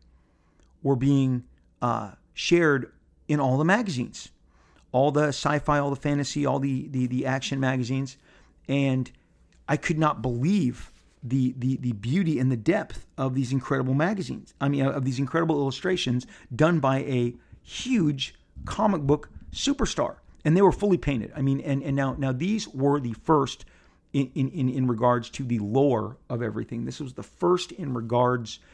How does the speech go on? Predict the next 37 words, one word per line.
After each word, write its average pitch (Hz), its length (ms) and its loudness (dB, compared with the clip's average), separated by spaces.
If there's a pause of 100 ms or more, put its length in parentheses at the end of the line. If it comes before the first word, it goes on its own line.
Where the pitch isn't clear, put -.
(240)
to, 139 140 -2
like, 127 240 0
the 123 80 -2
lore 127 300 2
of 117 140 -4
the 117 100 0
image 147 520 0 (380)
and 131 160 0
the 117 80 -2
style 131 720 0 (260)
that 131 180 -2
they 131 100 2
were 123 140 2
looking 135 340 0
for, 113 400 -2 (540)
uh, 120 320 0 (1300)
as 131 180 0
they 135 80 4
were 127 120 4
building 131 480 0 (220)
this 123 460 -2 (100)
world. 147 420 0 (960)
And 139 160 0
here's 208 460 -2
how 143 300 0
the 123 120 -6
story 127 340 0
goes. 117 380 -6 (240)
This 147 220 -4
is 151 80 -4
straight - 240 -2
from 135 140 -4
one 131 100 2
of 123 60 0
the 117 60 0
magazines, 113 640 -8
okay? 127 300 -6